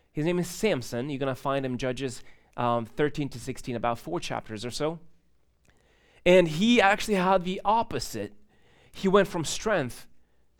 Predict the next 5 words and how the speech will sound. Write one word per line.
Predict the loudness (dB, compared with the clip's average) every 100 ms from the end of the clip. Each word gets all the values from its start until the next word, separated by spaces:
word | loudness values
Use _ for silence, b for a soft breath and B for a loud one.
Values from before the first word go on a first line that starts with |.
| -8
to | -4 -4
weakness. | -6 -2 -2 -2 -8 -10 -12 -14 -18 -20 _ _ _ _ b b
So | 4
regardless | 6 10 10 10 8 6
of | 4 2